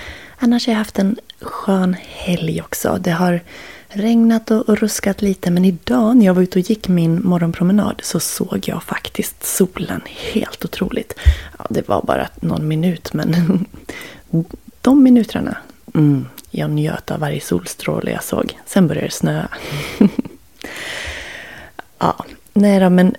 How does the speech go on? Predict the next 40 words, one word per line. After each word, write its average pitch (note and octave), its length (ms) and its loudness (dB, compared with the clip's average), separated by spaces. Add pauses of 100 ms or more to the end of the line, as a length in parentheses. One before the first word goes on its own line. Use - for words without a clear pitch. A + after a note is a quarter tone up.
(140)
jag G3+ 180 2
har F#3 140 2
haft E3+ 240 -4
en E3+ 80 0
skön E3 240 -2
helg. D#3+ 180 -2
Jag A3 100 4
har C4 80 0
fått C4 220 -4
betat C4+ 360 0
av C4+ 180 2
min F3 180 4
långa D#3+ 300 2
att D3+ 120 -6
göra-lista. D3+ 640 -2
Den F3 260 2
är F3+ 180 0
inte, F3+ 460 4 (480)
inte E3+ 300 0
slut, - 640 -2
men G3+ 100 4
jag F#3+ 80 0
har G#3 220 -2 (120)
betat A#3+ 400 -2
av G#3 160 2
den C4 140 4
lite C#4+ 180 0
grann A#3 300 2
och A#3+ 60 2
det F#3+ 120 -2
känns - 400 -4
alltid F3+ 320 -4
bra. - 200 -6 (1040)
Jag B3+ 80 4
har D4 60 -4
till D4+ 180 0
exempel A#3 520 2
planerat F#3 520 2
upp - 240 -2 (140)
alla D3 540 -2